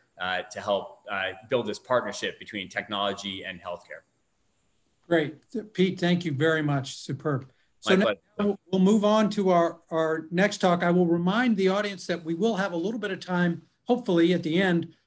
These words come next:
Speaker 2: for questions. So you can use the chat function at the bottom of your screen to, to ask questions that I will, uh, I will forward to our speakers. So our second speaker is, uh, Doctor Wilbur Sue.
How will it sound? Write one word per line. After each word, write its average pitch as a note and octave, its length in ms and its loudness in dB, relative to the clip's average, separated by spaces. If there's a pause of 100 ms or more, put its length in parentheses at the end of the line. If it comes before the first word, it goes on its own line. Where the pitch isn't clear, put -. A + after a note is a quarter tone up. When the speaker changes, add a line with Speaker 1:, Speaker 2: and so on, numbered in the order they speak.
(120)
Speaker 2:
for E3 120 -2
questions. G#3 640 2
So F#3 100 2
you F3 180 2
can E3+ 200 -4
use G3 300 -2
the D#3+ 100 -4
chat F#3+ 380 -4
function F#3+ 460 -2
at D3 120 -6
the D3+ 80 -10
bottom E3 400 -2
of D#3 140 -2
your D3+ 120 -12
screen F3+ 540 -4
to, C#3+ 240 -6 (480)
to D#3 280 -4
ask F3 320 -2
questions F3 580 0
that D3+ 140 0
I D#3 160 0
will, D3+ 400 -2
uh, C3+ 160 -4 (440)
I E3 60 0
will E3 180 0
forward E3 460 -2
to D3+ 100 -8
our C#3 100 -2
speakers. - 580 -12 (400)
So G#3 180 4
our G#3 140 4
second C4 320 0
speaker F#3+ 600 -2
is, E3+ 360 -2
uh, E3 220 -2 (160)
Doctor F3+ 520 -4
Wilbur E3+ 380 0
Sue. C3+ 480 -2